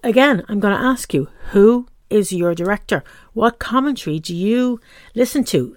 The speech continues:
And let's see if we can squeeze this metaphor <laughs> within an inch of its life. Who are the main characters in your show? Are there some characters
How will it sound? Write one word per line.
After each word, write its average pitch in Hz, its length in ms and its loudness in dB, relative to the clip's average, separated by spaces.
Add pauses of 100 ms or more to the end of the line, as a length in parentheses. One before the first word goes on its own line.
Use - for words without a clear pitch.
And 196 300 -4
let's 240 220 -2
see 247 160 -2
if 214 100 -4
we 214 80 0
can 185 140 0
squeeze 185 760 2
this - 220 0
metaphor 185 580 2 (380)
<laughs> - 400 -14
within 220 240 8
an 202 160 2
inch 214 160 2
of 180 100 -4
its 180 160 -6
life. 175 340 -2 (580)
Who 302 200 4
are 277 240 6
the 233 120 2
main 233 340 2
characters 208 800 -2 (160)
in 196 160 0
your 170 160 -2
show? - 460 -6 (920)
Are 214 260 6
there 202 600 2 (800)
some 226 320 2
characters 196 960 2